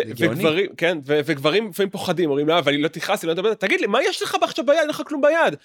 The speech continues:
Speaker 2: חטים ומה?
Speaker 1: אני אפילו, אפילו, תגיד לי אם השיטה הזאת עובדת, אני, אם אני,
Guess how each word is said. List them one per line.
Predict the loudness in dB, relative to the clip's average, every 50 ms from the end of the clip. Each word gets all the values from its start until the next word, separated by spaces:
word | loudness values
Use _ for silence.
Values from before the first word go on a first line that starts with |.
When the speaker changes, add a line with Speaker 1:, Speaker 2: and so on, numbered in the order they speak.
| _ -20 _ _ _ -8
Speaker 2:
חטים | -6 2 4 4 4 4 4 0 0 0 2
ומה? | 2 2 4 4 4 2 2 2 2 2 2 2 0 -2 -6 _ _ _ _ _ _ -6
Speaker 1:
אני | -2 -2
אפילו, | -2 -2 0 0 0 0
אפילו, | 0 0 -2 -2 -4 -4 -4 -4
תגיד | -4 -6 -8 -6 -6
לי | -6
אם | -6 -4
השיטה | -6 -6 -6 -6 -6
הזאת | -6 -6 -10 -10
עובדת, | -10 -8 -8 -8 -8 -8
אני, | -8 -6 -6 -6 -8 -8
אם | -8 -8 -8 -8
אני, | -6 -6 -4 -4 -4 -6